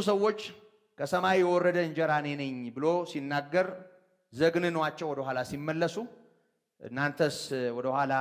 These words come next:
ልትሄዱ ትወዳላችሁ?» እናንተም አላቸው ጌታ። ጴጥሮስ የመለሰውን መልስ እናስታውሳለን። «ጌታ ሆይ አንተ የሕይወት ቃል አለ፣ ካንተ ወደ ማን እንሄዳለን?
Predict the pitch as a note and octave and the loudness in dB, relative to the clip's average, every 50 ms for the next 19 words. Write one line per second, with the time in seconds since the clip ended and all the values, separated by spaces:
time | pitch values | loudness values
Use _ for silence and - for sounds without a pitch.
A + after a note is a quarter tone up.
0 | B2+ B2 A#2 A#2+ - C3 C3 C3 C#3 C3 - C#3+ C#3+ C#3+ D#3+ D#3+ E3 E3+ E3+ E3 | 0 0 -4 -6 -6 -8 -6 -6 -8 -8 -8 -8 -2 0 0 2 2 2 0 -2
1 | - F#3+ D#3+ C#3 C#3 C#3 C3+ - D#3+ D#3 F3 E3 - - - C3+ C3+ C3+ C3 B2+ | -4 -8 -6 -4 -4 -6 -4 -6 -8 -10 -10 -12 -18 -8 -4 -2 -2 0 -2 -2
2 | - B2+ A2+ A2 A2+ G#2 - F#2+ - - _ _ _ _ _ _ _ _ _ _ | -6 -10 -10 -10 -10 -10 -10 -14 -18 -20 _ _ _ _ _ _ _ _ _ _
3 | _ _ _ _ C#3 C#3 C#3+ D#3 D#3 - D3+ C#3 C#3 C#3 C#3 C3+ C#3+ C#3 C#3 C#3+ | _ _ _ _ -6 -4 -2 -2 -4 -2 -2 -4 -2 -2 -2 -2 -4 -4 -4 -2
4 | D#3 D#3+ D#3 D3+ C#3 C3+ B2+ A#2+ - B2 A#2+ A2+ G#2+ - G2+ F#2 F#2 F#2 - _ | -2 -4 -4 -6 -6 -6 -8 -6 -6 -8 -8 -8 -8 -10 -12 -12 -14 -18 -20 _
5 | _ _ _ _ _ _ _ _ _ _ _ G#2+ A#2 A2+ C3+ C#3 C3+ C3+ D3+ F3 | _ _ _ _ _ _ _ _ _ _ _ -12 -6 -2 0 0 2 2 0 -2
6 | G3+ F#3+ - - - - _ _ _ _ _ _ _ _ _ _ _ _ _ _ | -2 -4 -8 -14 -20 -20 _ _ _ _ _ _ _ _ _ _ _ _ _ _
7 | _ - A#2 B2 C3 C#3 C#3 C#3 - F3 F3 G#3+ A#3 G#2+ G2 - - - - _ | _ -6 -4 -4 -4 -4 -8 -2 0 4 4 4 4 2 -4 -12 -18 -20 -20 _
8 | _ _ A#2+ B2+ B2+ C3+ C#3 C#3 C#3 C#3 C#3 C#3 - - C#3+ C#3+ C#3+ C3+ B2 A#2+ | _ _ -4 -2 0 2 2 4 4 2 2 -2 -6 -6 -2 -2 0 0 -2 -4
9 | A#2 A2 G#2+ G2 F#2+ - - - _ _ _ _ _ _ B2 B2 C3 C3+ C#3 C#3 | -4 -6 -8 -10 -12 -14 -16 -20 _ _ _ _ _ _ -4 -4 -2 -2 -4 -8
10 | C#3+ - F3 F3 F#3 F3+ - - A#2+ B2 B2+ C3+ C3+ D3+ E3 G3 G3 - - - | -6 -2 0 0 0 -2 -4 -6 -6 -4 -2 -2 0 0 -2 -2 -4 -12 -20 -20
11 | _ _ _ _ _ _ _ _ A2 A2 A2 A2 G2+ A#2+ C#3 C3+ B2+ A#2+ A2 G2+ | _ _ _ _ _ _ _ _ -12 -10 -10 -10 -6 -4 -4 -2 -2 -4 -4 -6
12 | F2+ F2 - | -8 -12 -16